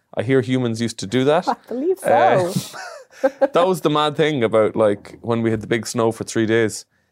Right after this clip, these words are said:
Speaker 1: we ran out of bread and people are buying, like, twelve, fifteen loaves of bread as if, <laughs> like, I think our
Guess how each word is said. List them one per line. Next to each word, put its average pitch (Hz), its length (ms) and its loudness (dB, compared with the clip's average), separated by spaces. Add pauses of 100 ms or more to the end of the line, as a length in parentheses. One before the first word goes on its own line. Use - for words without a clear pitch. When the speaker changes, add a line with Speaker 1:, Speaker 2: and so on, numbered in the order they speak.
(180)
Speaker 1:
we 110 180 0
ran 113 320 -2
out 104 100 -2
of 92 120 -12
bread 113 400 0 (500)
and 98 580 -2
people 117 280 -2
are 107 40 0
buying, 104 360 0
like, 95 320 -4
twelve, 107 520 0
fifteen - 840 -6
loaves 101 340 -2
of 92 120 -10
bread 101 400 2 (720)
as 104 180 -6
if, 110 360 -6
<laughs> - 40 -4
like, 143 180 -6
I 131 100 0
think 135 260 -4
our 113 220 -2